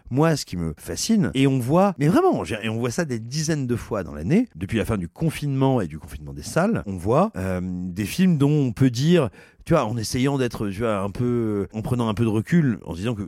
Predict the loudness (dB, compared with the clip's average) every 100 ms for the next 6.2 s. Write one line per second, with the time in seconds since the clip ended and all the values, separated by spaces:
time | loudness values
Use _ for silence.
0 | -8 -2 -2 -2 -8 0 2 2 0 0
1 | 0 0 -2 -2 -4 -4 0 0 0 -10
2 | _ -4 2 4 6 6 6 4 4 2
3 | 0 -2 -2 -2 -4 0 0 2 -2 -4
4 | -4 -2 0 2 2 0 -2 -2 -2 -2
5 | _ _ -10 -8 -10 -10 -2 2 2 2
6 | -4